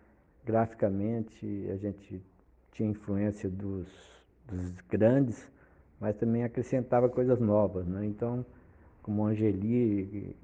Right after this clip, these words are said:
Laerte, né? Eles revolucionaram muito o humor gráfico aqui no, no Brasil.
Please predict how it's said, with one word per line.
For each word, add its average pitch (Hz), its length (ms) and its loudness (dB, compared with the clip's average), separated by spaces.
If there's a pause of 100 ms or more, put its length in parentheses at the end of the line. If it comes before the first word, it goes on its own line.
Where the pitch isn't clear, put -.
Laerte, 101 720 -2
né? 104 220 -4
Eles 107 280 -8
revolucionaram 107 800 -2
muito 120 380 -2
o - 20 -2
humor 101 260 0
gráfico 98 420 -2
aqui 104 120 -4
no, 98 300 -4 (280)
no 98 140 -4
Brasil. 98 640 -4